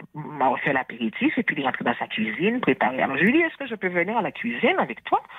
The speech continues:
t'aider à préparer ce qu'il y a ? Ah, il me dit oui, il m'a donné la salade à préparer, en fait. Et tout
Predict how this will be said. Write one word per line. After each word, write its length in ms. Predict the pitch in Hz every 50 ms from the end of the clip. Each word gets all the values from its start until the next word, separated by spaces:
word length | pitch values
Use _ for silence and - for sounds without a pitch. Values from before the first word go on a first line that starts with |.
| - - - - - - - - -
t'aider 240 | - - 147 147 -
à 100 | - -
préparer 800 | - - 139 131 - 220 254 359 359 349 370 359 349 339 320 311 - - - -
ce 60 | -
qu'il 100 | - 269
y 40 | 311
a ? 160 | 190 185 220 - _ _ _ _ _ - -
Ah, 60 | -
il 60 | 202 214
me 40 | -
dit 140 | - 196 196
oui, 200 | 196 - 185 240
il 60 | 277
m'a 100 | 233 160
donné 160 | - - -
la 140 | - 214 202 -
salade 320 | - - - 208 214 -
à 60 | - 208
préparer, 500 | - - - - - - - - 165 196
en 60 | 180
fait. 140 | - - - - - - - - - - - - - - -
Et 120 | 302 453 -
tout 140 | - 339